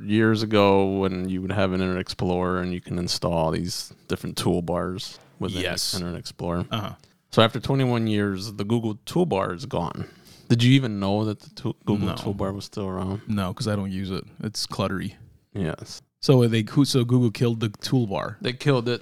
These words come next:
Speaker 1: It just says, "No longer
Speaker 2: I guarantee
Speaker 1: available."
Speaker 2: most people listening don't even know what the hell you're talking about. So can you
Speaker 1: <laughs>
Speaker 2: explain what the toolbar is in the first place?
Speaker 1: So originally when Internet Explorer was launched, it was, um, you can install these different toolbars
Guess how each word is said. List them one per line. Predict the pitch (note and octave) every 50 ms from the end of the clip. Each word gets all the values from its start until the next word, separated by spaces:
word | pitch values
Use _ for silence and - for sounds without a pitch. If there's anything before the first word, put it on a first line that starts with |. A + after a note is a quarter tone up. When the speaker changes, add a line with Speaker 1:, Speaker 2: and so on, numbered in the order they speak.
| - _ _ - A2
Speaker 1:
It | G#2+
just | - A#2 G#2 -
says, | - A2 G#2 G2 G2+
"No | A2 G2+ G2
longer | G2 G2+ F#2+ G2 G2 F#2+
Speaker 2:
I | B2+ C3+
guarantee | C#3 D#3 D#3+ D3+ C#3 - E3+ D#3 D3+
Speaker 1:
available." | C3+ A#2+ B2+
Speaker 2:
most | C3+ C3+ C3+ C3+ -
people | D3 C3+ B2
listening | B2 A#2 A#2 C3 B2
don't | A#2+ A#2+ A#2+
even | A2+ A2+ A2
know | G#2+
what | G#2+ G#2+
the | - F#2+
hell | G#2+ G#2+
you're | G#2 F#2+
talking | - G2+ G2 G#2+ A#2+ C3+ C#3+
about. | D3 D#3 D#3+ D#3 C#3+ C#3
So | - A2+ G#2+
can | - D#3 B2
you | B2 A#2
Speaker 1:
<laughs> | A2
Speaker 2:
explain | - - - - - A2 G#2+ G#2 G2+ G2+ G2+ G2 G2 F#2+ F#2+ - _ _ _ -
what | A2+ G#2+ -
the | - F#2+
toolbar | - - - B2 A2+ G#2+ F#2+ G2+ G2 F#2+ D2+
is | F#2+ F#2+ F#2+ F#2
in | G2+ F#2+
the | F#2+
first | - - E2+ - -
place? | - - - -
Speaker 1:
So | - - C#3+ C3 A#2 A2 A2 - _ _ _ _ _ _ - -
originally | B2 C#3+ D#3 D3+ D3 C3+ B2+ B2+ A#2+
when | A2+ A2 A2 G#2+
Internet | G#2+ G#2+ G#2 G2+ G2
Explorer | F#2+ - - A2+ G2+ G2 G2
was | F#2+ F#2+ G#2
launched, | F#2+ F#2 F2+ F2 F2 F2+ - - - - - _ _ _ _ _ -
it | - G2
was, | F2+ F#2 F2+ F2+ F#2+ G#2
um, | F#2+ F2+ F2+ F2 F2 F2 F2+ F#2+ A2+ - - _ _ _ _ _ _ - - _ _ _ _ _ _ _ -
you | - B2+
can | C#3 B2+ A#2+
install | A2 A2 - - B2+ A#2+ A#2
these | A2+ G#2+ G2+ A#2
different | B2 G2+ - G#2+ F#2 - -
toolbars | G#2+ F#2+ F2+ D#2+ E2+ D#2 D2+ D#2 F#2 - - - -